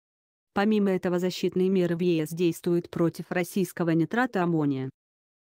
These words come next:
За девять месяцев две тысячи восемнадцатого года ввоз карбамидно-аммиачной смеси на рынок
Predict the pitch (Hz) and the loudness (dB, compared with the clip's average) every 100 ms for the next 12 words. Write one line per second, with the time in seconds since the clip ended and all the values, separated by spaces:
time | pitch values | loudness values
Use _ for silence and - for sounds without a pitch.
0 | _ 165 170 165 160 165 185 240 254 185 | _ -2 0 0 -2 -2 0 0 0 -2
1 | - 196 175 180 170 185 185 - 160 165 | -2 -4 -2 -2 0 -2 -4 -4 -4 -2
2 | 185 170 156 - 151 160 165 180 185 175 | 2 2 0 -4 -4 -4 -2 0 0 -2
3 | 202 262 - 208 185 185 202 254 220 196 | -2 -2 0 -2 0 0 2 2 2 2
4 | 180 160 156 - 165 - 208 175 - 170 | 4 2 0 -2 -2 0 -2 -2 -2 0
5 | 170 156 143 | 0 0 -2